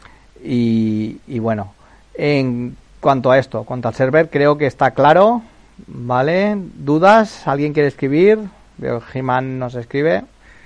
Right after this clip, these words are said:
Sobre todo quería que quedara claro cómo era el server, eh, aunque veo que muchos aún no se han conectado, supongo que lo escucharán en el podcast, ¿vale? Y tendrán una idea más clara de qué es, eh, el Discord.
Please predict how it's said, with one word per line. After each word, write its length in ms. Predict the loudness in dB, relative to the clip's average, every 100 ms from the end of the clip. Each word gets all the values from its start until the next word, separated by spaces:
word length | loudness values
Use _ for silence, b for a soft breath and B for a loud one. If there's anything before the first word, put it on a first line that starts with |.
| b b b _
Sobre 160 | -2 0
todo 320 | 2 4 2
quería 300 | 2 2 2
que 380 | 2 2 2 2
quedara 300 | 2 4 4
claro 320 | 2 2 0
cómo 200 | -2 -2
era 120 | -2
el 60 | -2
server, 500 | -2 0 0 -2 -4 -16 _ _ -14
eh, 260 | -12 -10 -10
aunque 300 | -10 -6 -2
veo 1120 | 0 2 2 2 2 4 4 2 2 -2 -4 -6
que 320 | -2 -2 -2
muchos 340 | -4 -6 -4
aún 240 | -2 -2 -2
no 80 | -6
se 80 |
han 80 | -6
conectado, 580 | -4 -6 0 0 2 -2
supongo 460 | -6 -6 -2 -2 -2
que 80 |
lo 80 | -4
escucharán 500 | -6 -8 -4 -4 -4
en 80 | -4
el 140 | -8
podcast, 540 | -6 -6 -4 -2 -2 0
¿vale? 320 | -2 -2 -6 b b b b
Y 80 | -6
tendrán 320 | -2 2 2
una 120 | 2 2
idea 200 | 2 2
más 260 | 0 -4
clara 300 | 0 4 4
de 180 | 2 -2
qué 300 | -2 0 0
es, 120 | 0 -2
eh, 920 | -2 -4 -6 -8 -10 -12 -12 -12 -6
el 120 | -4
Discord. 440 | -4 -6 -6 -8